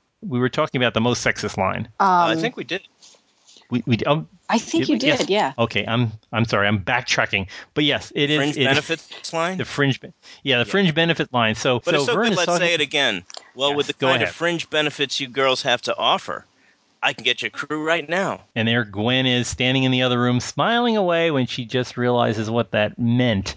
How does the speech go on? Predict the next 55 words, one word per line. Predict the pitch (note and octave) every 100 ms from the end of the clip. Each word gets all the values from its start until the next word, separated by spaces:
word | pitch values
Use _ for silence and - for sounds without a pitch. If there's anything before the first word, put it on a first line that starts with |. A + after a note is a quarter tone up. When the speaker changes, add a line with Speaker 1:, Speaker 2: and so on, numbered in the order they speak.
| -
Speaker 3:
Hey, | F#3
he's | F#3
delightfully | - F3+ A#2 A#2 A2+ A2+ A2
Speaker 1:
And |
Speaker 3:
tacky. | - A2 F#2+ - C2+ - _ _ _ _
Speaker 1:
<laughs> | C3 - - - F3+
Yes. | C#3+ - C#4+
Oh. | G#3 - G#2+ C3 C#3+
<laughs> | - B2 E4 F#4 - A3+
So | - C#3 B2+ A#2+ - -
she's | - G3 F#3+
thinking | - F3 E3 C#3+
off, | C3+ B2+ -
but | A2+
she's, | - - - - -
is | D3 -
she | D3 C3
thinking | - A3 C4 B3
of | F3 A#2
that | C3 F3 -
or | A#2
is | -
she | A2
thinking | G2 - A#2 B2+ A2+
of | G2
something | - G#2+ G#2+ F#2+
else? | G2+ G2 - - - G2+
Speaker 3:
Mm. | G#2 D#2
Speaker 1:
She's | - B2 G2+
ready | A#2 C#3+ C#3+
to, | A#2+ G#2 G2 - _ _
she's | - A#2
ready | C3+ C3+
to | A#2+
just | -
open | D3+ C3+ C3+
her |
mouth | C3 B2+
and | A#2
say | - C3
something | D#3 A#2+
to |
Vern. | C3 C#3
"Vern, | A#3 G#3+
I've |
got | F#3+ F#3
something | G#3
important | F#3+ A#3 F#3
to |
tell | A#3+
you. | G3
It's | F3+
about, | A3 -
uh, | E3 A3+ -
uh," | -